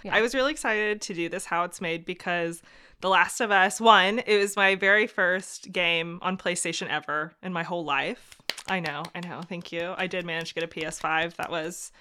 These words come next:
Speaker 2: not actually that hard, so I don't
Speaker 1: Not
Speaker 2: know.
Speaker 1: anymore.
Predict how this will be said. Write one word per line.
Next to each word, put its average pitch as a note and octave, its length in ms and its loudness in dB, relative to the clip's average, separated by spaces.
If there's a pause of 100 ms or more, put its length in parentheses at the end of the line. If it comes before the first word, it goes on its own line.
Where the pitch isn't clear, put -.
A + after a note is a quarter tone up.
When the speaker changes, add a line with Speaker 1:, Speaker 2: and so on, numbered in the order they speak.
(220)
Speaker 2:
not A#3 140 0
actually C4+ 300 -2
that G3 140 -4
hard, C3+ 340 -6
so C3+ 480 -12 (500)
I A3 60 -6
don't A3+ 80 4
Speaker 1:
Not C4 80 2
Speaker 2:
know. C4+ 40 -2
Speaker 1:
anymore. F3+ 300 -4